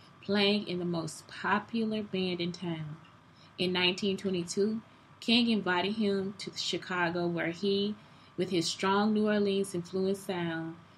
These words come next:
Louis flourished. From nineteen twenty-five to nineteen twenty-eight, he recorded his first records with his own band.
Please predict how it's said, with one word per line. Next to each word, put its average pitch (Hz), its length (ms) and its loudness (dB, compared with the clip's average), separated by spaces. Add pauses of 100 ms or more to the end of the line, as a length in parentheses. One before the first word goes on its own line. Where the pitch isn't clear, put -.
Louis 185 320 2
flourished. - 800 -4 (600)
From 196 180 2
nineteen 208 460 2
twenty-five 180 720 0
to 202 80 -2
nineteen 175 400 -2
twenty-eight, 165 560 -4 (420)
he 226 80 -2
recorded 190 380 -2
his 156 180 -2
first 170 380 -4
records 175 420 -4
with 156 120 -10
his 175 260 -10
own 165 240 -4
band. 160 400 -4